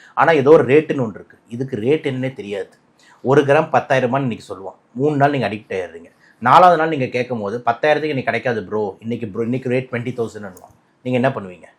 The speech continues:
யாருக்கிட்ட போய் சண்டை போடுவீங்க? கவர்மெண்ட் என்ன நீங்க பத்தாயிரம் ரூபான்னு மூணு நாள் வித்துக்கிட்டு இருந்தா, இப்ப இருபதாயிரம் சொல்ல சண்டை போட முடியுமா? முடியாது. அப்ப இருபதாயிரம் போது அதை கொடுத்து அவன் வாங்குவான்.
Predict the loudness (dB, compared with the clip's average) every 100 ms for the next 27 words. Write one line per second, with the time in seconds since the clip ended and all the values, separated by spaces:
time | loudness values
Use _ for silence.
0 | _ _ 2 4 4 0 -4 -4 -6 -6
1 | -8 -14 -4 0 0 0 -2 -2 -2 -2
2 | -4 -4 -2 0 2 0 0 -2 -2 -4
3 | -8 -12 -8 -8 -6 -4 -2 -2 -2 -6
4 | -8 -6 -4 -6 -8 -14 -12 -6 -4 -4
5 | -6 _ _ -8 -4 0 4 8 8 8
6 | 6 2 -2 -2 0 0 -2 0 0 0
7 | -2 -4 -10 -20